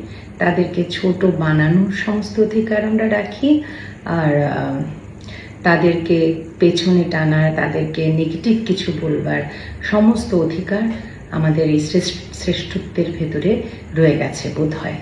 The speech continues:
কিন্তু আসলেই কি তাই? আমরা নিজেদেরকে শ্রেষ্ঠত্ব, আমরা যদি আমাদের ধর্মকে মানি বা আমরা যদি, আ, আমাদের, আ, পূর্বপুরুষ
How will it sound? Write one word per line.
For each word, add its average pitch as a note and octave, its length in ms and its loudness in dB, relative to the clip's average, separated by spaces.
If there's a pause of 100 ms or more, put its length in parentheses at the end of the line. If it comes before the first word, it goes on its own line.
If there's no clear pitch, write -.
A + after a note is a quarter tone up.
(560)
কিন্তু - 180 -4
আসলেই D3+ 520 -2
কি D3 140 -6
তাই? D#3 160 -6 (840)
আমরা F3 640 4
নিজেদেরকে F3 680 2 (340)
শ্রেষ্ঠত্ব, - 960 0 (220)
আমরা E3+ 280 2
যদি E3+ 300 2
আমাদের D#3+ 500 0 (340)
ধর্মকে E3+ 680 2
মানি E3 320 4
বা D#3+ 440 4 (320)
আমরা D#3+ 360 2
যদি, E3+ 360 4 (420)
আ, D#3 220 0 (320)
আমাদের, D#3+ 500 2 (600)
আ, D#3 180 -2 (100)
পূর্বপুরুষ E3 840 2